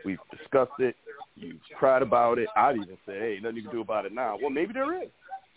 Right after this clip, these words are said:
How does it feel now that this time you did not bypass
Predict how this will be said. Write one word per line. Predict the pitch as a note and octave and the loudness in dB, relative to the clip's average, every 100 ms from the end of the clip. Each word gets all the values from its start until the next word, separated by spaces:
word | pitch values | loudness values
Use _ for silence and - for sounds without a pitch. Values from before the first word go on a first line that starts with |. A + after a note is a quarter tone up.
| - | -20
How | - C4 | 2 2
does | E4+ | 4
it | C#4+ - | -2 -4
feel | C4+ A3+ | 2 4
now | G3+ G#3+ F3+ | 4 4 4
that | C#3 B2 - _ _ _ - | 2 0 -4 _ _ _ 4
this | F3 - - | 4 2 4
time | F#3+ F#3 D#3 C#3+ C3+ - - - | 4 6 4 2 -2 -8 -18 -10
you | C3+ - | -10 0
did | E3+ - | 0 2
not | D#3 - | -2 -2
bypass | - C3+ B2+ - A#2+ A2 G#2 | 0 2 0 2 2 2 -2